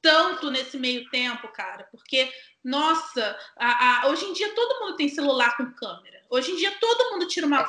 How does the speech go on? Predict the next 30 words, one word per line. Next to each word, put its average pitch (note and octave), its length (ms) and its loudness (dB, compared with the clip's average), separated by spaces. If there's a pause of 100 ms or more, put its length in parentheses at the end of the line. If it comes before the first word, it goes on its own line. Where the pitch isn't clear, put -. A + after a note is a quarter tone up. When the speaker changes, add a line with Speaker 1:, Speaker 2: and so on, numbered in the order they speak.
Speaker 1:
foto, F#3 360 -4
assim, F3+ 240 -18 (160)
sabe? F3 280 -8 (640)
É, A3+ 420 6
não B3+ 120 0
importa D#4+ 460 4
Speaker 2:
É. F#4+ 140 6
Speaker 1:
muito D#4+ 200 -4
se - 160 -16
você C#4+ 300 -8
é C#4 160 4
classe C#4 420 -2
A, C4+ 160 6
classe C4+ 340 -4
B, C4 180 -2
classe B3+ 280 -8
C, C#4+ 80 0
até C4+ 180 0
a B4+ 140 2
classe B4 400 -2
D, D4 200 2
classe E4+ 340 -4
E, D4 60 4 (260)
às D#4 100 -6
vezes C4+ 340 0
tem B3+ 160 -8
celular B3+ 360 -2
com B3+ 100 -4
câmera, A3 560 -4
sabe? F3 380 0